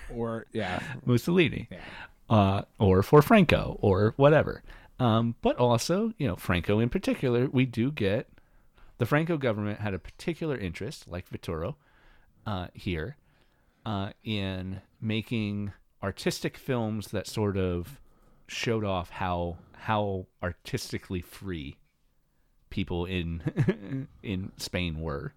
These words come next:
Speaker 1: to make, to make films like this, right? The Franco government had a particularly, much like the American government in the mid-century too, had, they wanted to exude an international brand of freedom,
Speaker 2: Right.
Speaker 1: uh,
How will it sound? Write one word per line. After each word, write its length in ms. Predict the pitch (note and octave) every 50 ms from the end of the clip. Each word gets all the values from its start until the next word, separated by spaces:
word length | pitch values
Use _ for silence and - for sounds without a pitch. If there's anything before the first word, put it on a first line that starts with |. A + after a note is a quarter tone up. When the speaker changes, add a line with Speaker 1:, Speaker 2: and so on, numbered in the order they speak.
| _ _ -
Speaker 1:
to 100 | - F#2
make, 360 | F2 D#2 D#2 - - - - _ _ _ _ -
to 120 | - B2
make 220 | G#2 F#2+ F2 -
films 360 | - - F#2+ E2+ D#2+ E2 - -
like 220 | D2+ D2+ - -
this, 300 | E2 F2 F2 - - -
right? 240 | F2+ E2 D#2+ - -
The 80 | F#2
Franco 300 | E2+ - A2 A2 G#2 G#2
government 360 | G2+ G2+ F#2 F#2 F#2 F2+ - F#2
had 100 | F#2 -
a 40 |
particularly, 560 | - - - - C3+ A2 - A#2+ G#2+ G2 E2+ - - - - - - - - - - -
much 220 | C#3 D#3 D#3 -
like 140 | D3+ C#3 A#2+
the 120 | B2 A#2+ G#2
American 340 | G2 A2 A2 G2 - F#2 F2
government 480 | F2 E2+ E2 E2+ E2 E2+ E2 - - - -
in 160 | A2+ F#2+ F2+
the 60 | F#2
mid-century 540 | F2+ F2+ E2+ F2 - F#2 E2+ - - F2 E2
too, 300 | - - C3 G2 E2+ - _ - - - - - _ _ _
had, 640 | - - G#2 F#2+ F2+ F2+ F2 F2 F2+ F#2 F#2+ - - - E2+ D#2+ E2 - -
they 100 | G#2+ A2 G#2
wanted 320 | G#2 G#2+ G#2 G#2 G2 F#2
to 300 | - - G#2 F#2+ F#2 G2 -
exude 640 | G#2 F#2 F2+ F#2+ G#2 A2+ A#2+ B2 A#2+ A#2 A2+ G#2+ -
an 140 | - F#2+ F#2+
international 680 | - A#2 A#2+ A#2 B2 A#2 G2+ G2 F#2+ F#2+ - - F#2+ F2
brand 440 | - - F2+ F2 E2+ E2 E2 D#2+ D#2
of 60 | -
freedom, 480 | - - - F#2+ F2 D#2+ - C2+ - - _ -
Speaker 2:
Right. 380 | A2+ A2+ A2 A2 G2 F#2+ F#2 D#2 - -
Speaker 1:
uh, 220 | G2 F#2 F2+ E2+